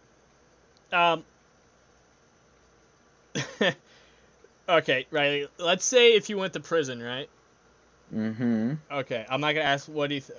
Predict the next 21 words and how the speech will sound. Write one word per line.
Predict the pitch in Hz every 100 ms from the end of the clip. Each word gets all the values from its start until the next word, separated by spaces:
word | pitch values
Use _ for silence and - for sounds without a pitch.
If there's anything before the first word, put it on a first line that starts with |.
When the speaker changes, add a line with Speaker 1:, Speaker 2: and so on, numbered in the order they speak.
| 135
Speaker 1:
okay, | 170 - - _ -
it's | 151
actually, | 175 160 170 160 147 135 - _ _ _ - _ _ _ _ _ _ _ _ _ _ _ _ _ _
what | 147 170 190 - _ _ _ _ _ _ _ _ _ _ _ _ _ _ _ _ _ _ _
would, | 156 151 147 _ _
fuck. | - 135 101 _ _ _ _ _
What | 139 170
is | 160
the | 180
most | 170 -
probable | 170 160 143
thing | - 156 139
you'd | 139 123
go, | 143 - _ _ _
you'd | 143 139
think | 151 139
you'd | 131
go | 135
to | 120
prison | - 120 120
for? | - 113